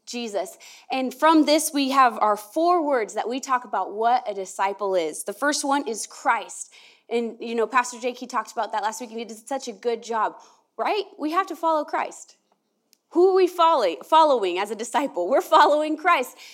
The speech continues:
And he did a marvelous job talking about b-, moving from just being a fan to being a follower, right?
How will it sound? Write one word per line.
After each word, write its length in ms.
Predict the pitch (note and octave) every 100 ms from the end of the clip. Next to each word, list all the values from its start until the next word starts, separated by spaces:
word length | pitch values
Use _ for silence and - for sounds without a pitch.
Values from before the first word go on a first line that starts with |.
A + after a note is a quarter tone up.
| -
And 80 | -
he 60 | D#4
did 140 | D#4+
a 80 | E4+
marvelous 440 | D4 D#4 F4+ F4+
job 280 | - D#4+ B3+
talking 300 | - D4 D4+
about 580 | C#4 A3 A3 - F#3+ F#3
b-, 160 | A#3+ -
moving 340 | B3 C#4+ C#4
from 200 | B3+ A#3
just 200 | A#3+ B3
being 200 | C4+ B3+
a 60 | F#3+
fan 520 | - A#3 A#3+ C#4 D#4+ - _ _ _ _ _ -
to 100 | A3
being 180 | B3+ G#3
a 60 |
follower, 500 | - F#3 F3+ C#3 - - _ -
right? 320 | G3+ C#4+